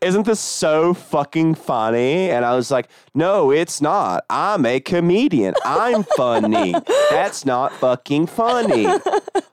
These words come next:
Speaker 1: What we find funny, too, is, like, it is so, like, she, I remember one time she showed me this, like, YouTuber doing this, like, stupid fucking dress-up girl thing,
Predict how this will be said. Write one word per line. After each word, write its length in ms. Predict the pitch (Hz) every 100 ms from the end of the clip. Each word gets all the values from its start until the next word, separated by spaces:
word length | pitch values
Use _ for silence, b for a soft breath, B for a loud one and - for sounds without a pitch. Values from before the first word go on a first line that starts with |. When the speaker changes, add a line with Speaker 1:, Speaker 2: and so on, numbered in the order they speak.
| -
Speaker 1:
What 200 | 165 196
we 120 | 220
find 480 | - 156 151 151 139
funny, 320 | 131 131 135
too, 300 | 117 117 127
is, 180 | 113 98
like, 200 | 92 87 - -
it 140 | 117
is 460 | 120 110 - - - -
so, 720 | - - 123 113 110 113 107 b b b
like, 160 | 113 104
she, 220 | - 135
I 60 |
remember 180 | 160 151
one 100 | 117
time 140 | 113 104
she 80 | 98
showed 200 | 113 101
me 60 |
this, 120 | 92
like, 140 | 101 87
YouTuber 500 | 92 104 - 98 90
doing 160 | 95 92
this, 140 | 87
like, 140 | 85 -
stupid 560 | - - 104 95 92
fucking 420 | - 98 92 95
dress-up 560 | 82 98 92 - 98 -
girl 280 | 90 90 92
thing, 340 | - 92 92